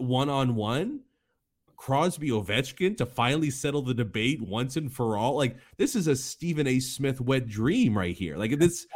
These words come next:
this, it, it fills talk radio for, for months and months. Like, I, I,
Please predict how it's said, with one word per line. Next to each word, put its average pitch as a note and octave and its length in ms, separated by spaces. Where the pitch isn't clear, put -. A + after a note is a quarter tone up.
this, E3+ 220
it, D3+ 340
it C3+ 140
fills G#3+ 420
talk E3+ 300
radio C#3 580
for, A2 320
for A#2+ 160
months C#3 460
and A2 140
months. - 520
Like, A#2+ 140
I, C#3+ 220
I, E3 240